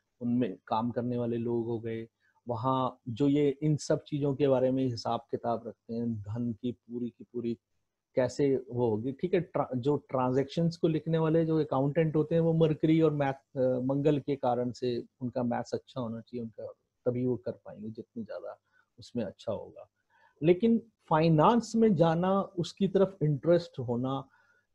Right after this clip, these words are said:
एमबीए फाइनेंस करना, आगे finance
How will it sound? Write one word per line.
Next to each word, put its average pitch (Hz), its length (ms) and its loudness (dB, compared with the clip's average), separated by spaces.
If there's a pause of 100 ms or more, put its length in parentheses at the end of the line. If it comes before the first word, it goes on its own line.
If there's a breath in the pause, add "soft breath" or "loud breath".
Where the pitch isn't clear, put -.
एमबीए 143 400 6
फाइनेंस 151 600 0
करना, 139 440 -2
आगे 127 360 0
finance 127 580 0